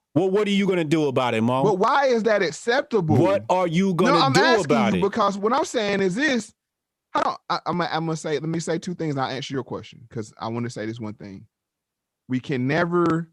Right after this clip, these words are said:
Speaker 2: underestimate the power of words. And the reason why I say that is if one YouTuber doesn't say what he says, I'm not sitting here talking to you tonight. And what he said in his video says,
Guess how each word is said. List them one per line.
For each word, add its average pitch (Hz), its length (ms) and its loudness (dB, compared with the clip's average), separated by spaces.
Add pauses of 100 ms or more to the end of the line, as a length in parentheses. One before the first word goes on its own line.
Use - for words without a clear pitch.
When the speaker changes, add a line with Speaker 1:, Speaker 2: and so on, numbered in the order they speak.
(140)
Speaker 2:
underestimate 139 1000 -2
the 110 100 -12
power 120 560 -8 (120)
of 101 180 -14 (120)
words. 110 760 -8 (340)
And 123 100 -8
the 120 40 -4
reason 135 300 -4
why 120 140 -6
I 110 40 -4
say 135 320 -2
that 120 260 -4
is 98 440 -6 (420)
if 113 100 -4 (720)
one 202 380 0
YouTuber 220 540 0
doesn't 196 280 0
say 180 260 0
what 160 220 -2
he 190 180 -10
says, 190 520 -12
I'm 135 180 -10
not 151 200 -8
sitting 135 280 -10
here 139 160 -10
talking 123 320 -10
to 131 120 -12
you 123 120 -8
tonight. 113 360 -12 (760)
And 120 140 -6
what 143 160 -2
he 196 160 -6
said 180 400 -8
in 147 140 -6
his 156 140 -6
video 131 540 0
says, 104 480 -8